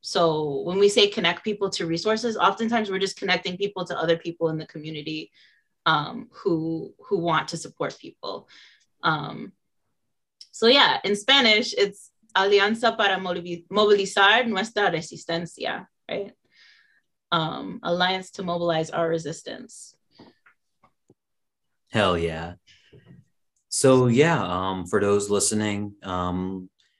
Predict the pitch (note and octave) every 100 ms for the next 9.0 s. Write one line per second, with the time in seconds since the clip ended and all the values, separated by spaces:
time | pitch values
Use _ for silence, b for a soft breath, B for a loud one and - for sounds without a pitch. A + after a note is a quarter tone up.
0 | _ _ G2 F#2+ A2 G2+ F#2+ F2+ G2 -
1 | G2+ G2 F2+ - F2 F2+ F2+ F2+ F2 F#2+
2 | G#2 G#2 G2+ - b b b - F2+ F2+
3 | F#2 F#2 F#2 F2+ E2+ F#2 F2+ F#2+ F2+ F2+
4 | F2+ F#2 F2 F2 E2+ F2 F2 F2 F2 E2+
5 | E2+ E2+ E2 D#2+ D#2+ D#2+ E2 G#2 D#3+ -
6 | D3+ C#3+ C3+ F2 F2 E2 E2 E2 E2+ A#2+
7 | B2+ - - A#2 A2 G#2+ - B B B
8 | F2 G#2+ B2+ A#2 A#2+ G2+ F2+ F2+ F2 E2